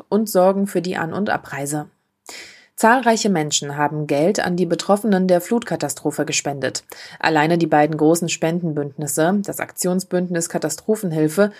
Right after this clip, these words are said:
sowie die Aktion Deutschland hilft, haben eigenen Angaben zufolge mehr als zweihundertfünfzig Millionen Euro für die Flutopfer in Nordrhein-Westfalen und Rheinland-Pfalz gesammelt.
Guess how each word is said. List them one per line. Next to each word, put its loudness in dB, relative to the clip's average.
sowie 4
die 0
Aktion 0
Deutschland 2
hilft, 2
haben 0
eigenen 0
Angaben 0
zufolge 0
mehr 0
als -6
zweihundertfünfzig 0
Millionen 2
Euro 4
für -2
die -2
Flutopfer -2
in -4
Nordrhein-Westfalen -2
und -6
Rheinland-Pfalz 0
gesammelt. -6